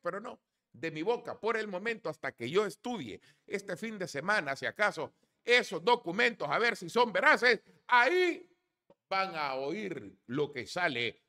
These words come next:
de mi boca. Y como yo no ando, a mí me vale verga hablar de noticias de la semana pasada, no me interesa,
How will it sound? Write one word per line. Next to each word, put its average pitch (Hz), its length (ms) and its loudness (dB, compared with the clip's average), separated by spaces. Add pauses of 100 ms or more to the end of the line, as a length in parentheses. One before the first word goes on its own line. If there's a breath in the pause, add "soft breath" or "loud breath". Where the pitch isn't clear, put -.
de 151 260 -2
mi 135 380 -8
boca. 101 680 -6
Y 156 60 -4
como 196 260 -8
yo 240 140 2
no 240 140 -2
ando, 214 560 -2 (220)
a - 80 -10
mí 233 120 -12
me 233 100 -4
vale 233 220 -2
verga 165 640 0 (100)
hablar 147 760 2
de 151 160 -2
noticias 165 520 -6
de 143 100 -6
la 131 100 -6
semana 190 360 -4
pasada, 185 600 0
no 240 80 -6
me 240 80 -8
interesa, 190 560 0